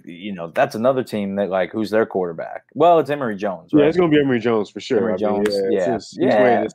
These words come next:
Speaker 2: time.
Speaker 1: Emory Jones is actually a pretty good, you know, he may be better than Kyle Trask.
Speaker 2: It'll be interesting to see what he does in a full-time role, you know. Plus, he's just still, he's different from Kyle Trask. He's,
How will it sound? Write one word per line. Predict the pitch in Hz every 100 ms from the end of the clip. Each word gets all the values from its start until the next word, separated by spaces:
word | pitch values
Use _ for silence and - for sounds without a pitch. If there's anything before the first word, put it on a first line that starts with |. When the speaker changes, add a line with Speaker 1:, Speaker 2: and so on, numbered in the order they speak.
| -
Speaker 2:
time. | - - _ _ _ _ _ _ _ _ _ _ -
Speaker 1:
Emory | 214 208
Jones | 180 165 147
is | 123
actually | 110 - 107
a | 95
pretty | 104 87
good, | 95 87 - - _ -
you | 127
know, | 85 76 90 _ -
he | 160
may | 156
be | 101
better | 90 90 87
than | 90
Kyle | 90 85
Trask. | - 85 90 110 _ _ _ _ _ -
Speaker 2:
It'll | 208
be | 269
interesting | 254 233 233 214
to |
see | 202 226
what | 208
he | 175
does | 196 180
in | 156
a |
full-time | - 170 160 160 135 127
role, | 156 139
you | 123
know. | 127 131
Plus, | 170 160
he's | 190 165
just | 147
still, | 170 160 147 -
he's | 160 147
different | 143 156 143
from | 151
Kyle | 160 143
Trask. | 135 139 139
He's, | 156